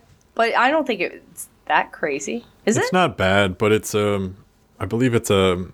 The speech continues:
Speaker 2: it's an Asian publisher, Stunt Kite or
Speaker 1: Yeah.
Speaker 2: something like that. So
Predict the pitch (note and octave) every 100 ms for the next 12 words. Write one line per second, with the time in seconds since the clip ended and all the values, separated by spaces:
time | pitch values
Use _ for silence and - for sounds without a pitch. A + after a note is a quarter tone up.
0 | - G#2 G2+ F#2 G2+ F#2 A2 G#2 F#2+ -
1 | G#2+ G#2+ A2 B2 A#2+ A#2 - _ - -
2 | - G#2 - - A2 - E3 D3 G#2+ A2
3 | G#2 G#2 A2 G#2+ A2 - G#2 G2 G2